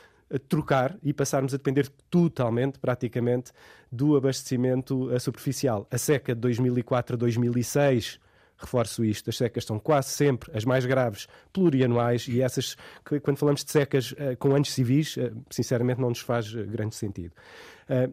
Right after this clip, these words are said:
e, de facto, esses períodos de seca, esse, nomeadamente, pôs em evidência as limitações e, de facto, depois fez-se um esforço de di-, diversificação e de complementaridade entre as origens, que é fundamental. Nesse contexto, apesar dos impactos ambientais da dessalinização,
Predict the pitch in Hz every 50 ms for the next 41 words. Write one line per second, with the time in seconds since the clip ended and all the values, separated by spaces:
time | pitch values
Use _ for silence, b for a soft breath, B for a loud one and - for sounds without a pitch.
0 | - - 151 147 - - 175 139 - - - - 175 175 175 - - 156 147 143
1 | - - - - 160 143 127 - 127 - 131 123 120 - - - 147 147 139 -
2 | - - 117 117 123 120 113 113 120 127 127 117 - 139 135 117 131 127 123 117
3 | 127 117 127 120 - - 110 110 101 113 120 131 135 131 - 160 - - 175 202
4 | 208 202 202 - - - 151 147 - - - 170 165 - - 165 160 156 - 175
5 | 165 - - 175 165 139 - - 120 113 113 104 120 117 110 131 131 123 - -
6 | - 139 127 - 170 160 - - 165 175 190 202 196 B B B B B B B
7 | B B 147 143 - - 147 143 - 156 151 151 147 147 - 147 151 151 139 151
8 | 143 143 156 151 - 151 156 139 147 147 156 147 165 147 - - 160 147 - 165
9 | 151 156 156 156 143 - 131 127 - - 143 143 165 170 151 - - - 151 147
10 | 143 - 139 120 110 98 - - - _ _ - 151 156 - - 143 131 147 160
11 | 151 143 131 131 123 123 139 127 - 139 131 - - 139 127 117 123 127 123 -
12 | 135 117 113 107 104 104 113 110 - - 127 113 113 113 113 110 113 113 123 120
13 | - 139 135 139 160